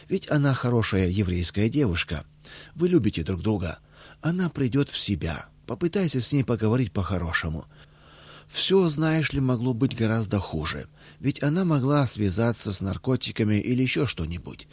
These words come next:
Ей просто хочется высказаться.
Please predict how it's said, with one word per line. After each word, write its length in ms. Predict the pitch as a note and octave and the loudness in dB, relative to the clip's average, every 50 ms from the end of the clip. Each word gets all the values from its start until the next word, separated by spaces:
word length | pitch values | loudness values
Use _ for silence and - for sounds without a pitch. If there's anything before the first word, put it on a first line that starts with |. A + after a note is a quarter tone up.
| - - - - - - - - | -20 -20 -20 -18 -16 -16 -14 -4
Ей 160 | - A#2 A#2 | 0 0 0
просто 340 | - - E3 F#3+ - - D3+ B2 | 0 0 -2 -2 0 0 -2 -4
хочется 600 | - - C#3 C#3+ - - B2 - - - A2 E2 | -2 -2 -2 -2 0 -2 2 2 4 4 4 0
высказаться. 840 | D2 D#2+ D#2+ D#2 - - - - C#2+ C#2 E2 - - - B1 - | 0 -2 -2 -2 -2 -2 -4 -6 -6 -2 6 6 6 6 6 -2